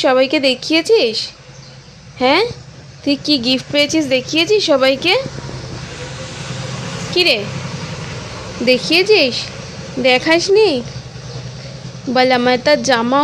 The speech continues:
হয়েছে, একটা আমাকে জিরু এনে দিয়েছে ভানু, এই দুটো gift ভানু করেছে। বাবা, আমি তোকে কি দিয়েছি?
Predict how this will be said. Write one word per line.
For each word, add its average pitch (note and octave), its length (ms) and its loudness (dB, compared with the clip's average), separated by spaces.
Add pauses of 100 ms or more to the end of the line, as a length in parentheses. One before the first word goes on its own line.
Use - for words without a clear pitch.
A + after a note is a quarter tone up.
হয়েছে, E4 400 2 (2000)
একটা - 380 0 (640)
আমাকে C4 500 2 (540)
জিরু C#4+ 380 2
এনে F4 240 2
দিয়েছে D#4+ 640 2
ভানু, C4 540 0 (560)
এই B3+ 200 2
দুটো C4+ 300 0
gift D4+ 300 0
ভানু C4+ 320 2
করেছে। D4+ 640 4 (540)
বাবা, D#4 200 4
আমি D4+ 240 2
তোকে E4+ 220 0
কি F4+ 220 0
দিয়েছি? D#4 400 2